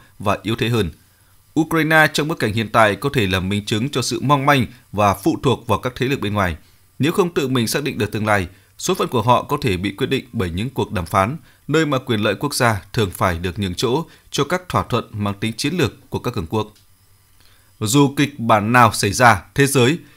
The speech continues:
sẽ không ngừng theo dõi từng bước đi của Donald Trump và chính quyền mới của ông.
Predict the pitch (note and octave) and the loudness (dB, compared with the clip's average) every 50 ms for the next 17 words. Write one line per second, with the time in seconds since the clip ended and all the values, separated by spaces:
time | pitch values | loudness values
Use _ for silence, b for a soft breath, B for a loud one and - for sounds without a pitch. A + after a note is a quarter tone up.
0 | B B B B - - F3 F#3 - G#3+ F#3 F3 D#3+ D3+ C#3+ C#3+ F3+ D#3+ D#3 - | B B B B 0 0 0 2 2 2 2 2 2 0 0 2 2 2 2 2
1 | D#3 C#3 D#3 E3 - C#3 A#2+ B2+ C#3+ - F#2 C3 B2+ A#2+ A2+ - A#2 G2+ F#2 F#2 | 2 2 2 2 0 0 0 0 0 -2 0 0 0 0 0 -2 -2 -2 -2 0
2 | A#2 A2+ A2 G#2+ G#2 - B2 A2 G#2 F2+ - - G2 G2+ G2 - - A2+ - - | 0 0 0 0 0 0 0 0 0 -2 -4 -4 -4 -4 -4 -2 -4 -4 -2 -2
3 | G#2+ F#2 F#2 G#2 - - G2+ G#2 G2+ F#2 | -2 -2 -2 -2 -2 0 0 0 0 0